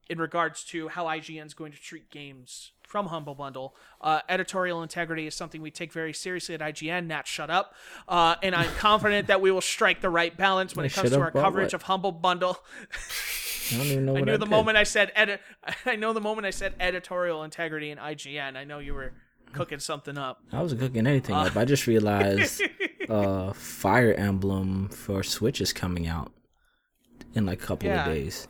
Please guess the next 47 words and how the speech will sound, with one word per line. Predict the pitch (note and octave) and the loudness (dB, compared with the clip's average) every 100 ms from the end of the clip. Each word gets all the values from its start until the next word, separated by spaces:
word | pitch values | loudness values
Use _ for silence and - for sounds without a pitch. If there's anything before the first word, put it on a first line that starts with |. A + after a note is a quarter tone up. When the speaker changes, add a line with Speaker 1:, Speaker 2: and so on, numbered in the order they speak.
| - | -8
Speaker 1:
Fire | F3+ F3+ | -4 -4
Emblem | F3+ E3+ E3+ | -4 -6 -6
Heroes, | F3+ D#3 D3+ | -6 -6 -6
yeah. | F3+ E3 D3+ - - | -8 -8 -6 -6 -6
Speaker 2:
Hmm, | G2+ C3+ E2 F2+ - | -4 -4 -6 -8 -6
I | |
might | G2 G#2 | -4 -2
have | F#2+ - | -4 -8
to | - | -8
purchase | - B2+ - - | -6 -6 -6 -8
that. | - - - - - - - _ _ _ _ _ _ _ _ _ _ _ _ _ _ - - - - - - _ _ _ _ _ _ _ - | -8 -12 -10 -6 -6 -10 -20 _ _ _ _ _ _ _ _ _ _ _ _ _ _ -8 -6 -4 -4 -8 -12 _ _ _ _ _ _ _ -10
Speaker 1:
Uh, | D#3 D#3 D#3 | -2 0 2
"I'm | G3 A3 | 2 2
confident | A3+ A#3 A3+ A#3+ A3+ | 4 2 4 0 0
that | A3+ | -2
we | |
will | B3+ | -2
strike | G3 - B3 A3+ | -2 2 2 2
the | G#3+ | 4
right | G#3 G3+ | 4 6
balance | G#3 A3 G#3 | 6 6 4
when | F#3+ F#3 | -2 -4
it | |
comes | A3 A3 - | -2 -4 -2
to | G#3 | 0
our | E3+ | 0
coverage | - G#3+ G#3+ D#3+ | 2 2 2 -4
of | E3 | -6
Humble | F#3+ G3 F#3+ | -4 -2 -2
Bundle | F#3 F3+ F3 | -2 0 -2
and | E3 | -4
the | D#3+ | -6
games | D#3+ D#3+ - | -6 -6 -8
they | C#3+ | -10
sell. | C#3 G3+ F#3+ F3 - _ _ | -6 -2 0 -2 -8 _ _
Our | D#3 D#3+ | -2 0
readers | E3 F3 E3+ E3 E3 - | 0 0 0 -2 -4 -10
and | D3+ | -12
customers | - A3 G#3 G3+ F#3+ F3 | -6 -4 -4 -6 -6 -8
have | D3+ | -10
always | - A3+ G#3 | -6 -4 -4
come | - F3 | -4 -10
first, | D#3 - G#3 G3+ - | -8 -4 -2 -4 -8
and | D3+ D3 | -14 -4
that | E3+ F3+ | -2 -2
won't | E3+ D#3+ - | -4 -12 -12
change." | - C3+ B2 - - | -16 -16 -16 -18 -20